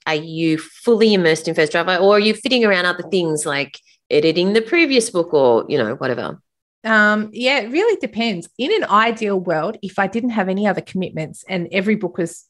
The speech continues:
Speaker 2: my first, <laughs> I
Speaker 1: <laughs>
Speaker 2: would just work on the draft. I would do, and I have at times when it's been, when it's worked for my family, I've gone away for a retreat, and then I
Speaker 1: Oh, yeah.
Speaker 2: just, because I, you can dictatype for twelve hours in a day.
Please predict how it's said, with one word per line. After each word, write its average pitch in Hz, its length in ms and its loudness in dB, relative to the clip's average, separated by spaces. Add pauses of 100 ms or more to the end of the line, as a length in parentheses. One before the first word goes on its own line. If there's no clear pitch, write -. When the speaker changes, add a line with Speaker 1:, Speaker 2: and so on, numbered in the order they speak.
(120)
Speaker 2:
my 170 160 0
first, 165 580 -6
<laughs> - 80 -6
I 233 960 0
Speaker 1:
<laughs> - 20 0
Speaker 2:
would 190 200 -4
just 196 320 -2
work 175 240 -2
on 165 260 -8 (120)
the 170 80 -4
draft. - 480 -8 (120)
I 190 100 2
would 202 180 0
do, 190 320 2
and 208 120 2
I 208 100 2
have 247 280 2
at - 220 -8
times 190 480 0
when 175 100 -8
it's 165 140 -14
been, 165 400 -10
when 180 160 -6
it's 170 140 -12
worked - 200 -6
for 175 140 -6
my 160 100 -4
family, 170 580 -6 (300)
I've 185 200 -2
gone 175 180 2
away 160 340 0
for 160 400 -4 (160)
a 180 60 -16
retreat, 180 600 -6 (200)
and 202 120 0
then 190 140 2
I 185 120 2
Speaker 1:
Oh, 165 40 -2
yeah. 170 200 -2
Speaker 2:
just, - 300 -16 (320)
because 302 320 0 (260)
I, 262 160 -2
you 285 160 -2
can 330 180 -2
dictatype 214 640 -2 (180)
for - 100 -6
twelve 214 300 0
hours 185 360 2
in 175 120 -4
a 165 60 -2
day. 165 380 -6